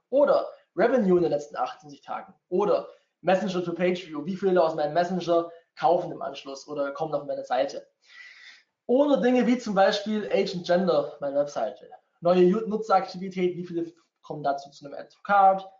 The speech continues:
wie viele kaufen im Reselling, also Purchase to Purchase oder die Search to Purchase Geschichte. Also einfach basierend darauf, was für euch interessant ist, könnt ihr das eben da mit aufnehmen und habt dann eine ganz gute Übersicht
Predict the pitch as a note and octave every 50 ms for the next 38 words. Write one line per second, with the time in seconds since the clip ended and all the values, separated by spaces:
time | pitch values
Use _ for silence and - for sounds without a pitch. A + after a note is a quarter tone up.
0 | _ _ _ _ _ - F3 F#3 F3+ F3 - F3+ E3+ E3+ D#3+ D#3+ D3 D3 C#3+ -
1 | - - - - C#3 C#3+ D3 D3 D3 D3 D#3 F#3 A3 A#3 - - G3 F#3 F#3 F3+
2 | F3+ F3+ F3+ - - - - - - E3 D#3+ D#3 D3 C#3+ - - D#3 - G#3 A3+
3 | A3+ A3 G#3+ G#3 G3 - - - _ _ _ _ _ _ _ _ _ _ _ _
4 | _ _ _ - F3+ F#3+ G3+ G3+ F#3+ F#3 F3 E3+ E3+ - - - _ _ _ _
5 | D3 D3+ D3 - E3 D3 D3 - - - - D3+ C#3 - D3 - - C#3 C3 C3+
6 | C3 - - D3 F3 F#3+ F#3 F#3 G#3 G3+ G3 - - - - _ _ _ _ _
7 | _ _ _ _ - D3+ D3+ D3 E3 F#3 F3+ E3+ D#3+ D3+ D3 D3+ D3 D3+ D3+ D3+
8 | - - _ _ _ _ - C#3 C#3+ - - E3 E3 D3 D3+ D#3 D#3 D#3+ - -
9 | - D#3 D3+ D3 C#3+ F3 F#3+ G3 F#3+ F#3 F#3 F#3 F3+ - - _ _ _ _ _
10 | - D#3+ D3 C#3+ C#3 C#3+ C#3 C#3 - B2+ C#3 C#3 C#3+ C3+ C3+ C3+ C3 C3+ - -
11 | - - _ _ _ _ _ _ _ _ _ - - - - - E3 F3+ F3 F3+
12 | E3+ E3 D#3+ D#3+ D#3+ C3+ C#3+ C#3+ C#3+ D3 C#3+ - C#3 C3 C3+ C3 B2+ B2 - -
13 | - - - - D#3 C#3 - C3 C3 C3 B2+ - _ _ _ _ - F3+ F3 E3
14 | D#3+ - D#3+ D#3 D3+ D3+ - - -